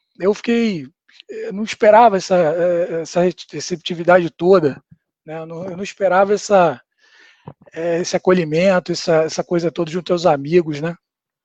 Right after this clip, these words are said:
Até amigos de longa data apareceram agora, entraram em contato comigo, quer dizer, o livro tá me proporcionando coisas novas e me levando por caminhos novos, né?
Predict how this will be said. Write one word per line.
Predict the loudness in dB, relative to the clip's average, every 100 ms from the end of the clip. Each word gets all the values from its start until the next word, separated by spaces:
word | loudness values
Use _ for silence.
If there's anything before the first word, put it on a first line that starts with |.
| _ _ _ _ _ -10
Até | -10 0 0
amigos | 2 -2 -2 -4
de | -2
longa | -2 0 0
data | 2 2 0 -4
apareceram | -4 -6 -6 -6 -4 -4
agora, | 0 2 2 0 _ _ _ _ _
entraram | 0 0
em |
contato | -2 -2 -2 -2
comigo, | -14 -8 -2 -2 -2
quer | -6
dizer, | -6 -6
o | -4
livro | -6 -2
tá | -2
me |
proporcionando | 0 -4 -2 -4 2 2 2 2
coisas | 0 0 -6
novas | 2 4 4 0 -12 _ _ _ _ _ _ _ -8
e | -4 -2 -2 -2 -2 -4 -10 _
me | -2
levando | 0 -2 -2
por | -10 0
caminhos | 0 0 -8 -4
novos, | 2 4 4 0 -6
né? | -6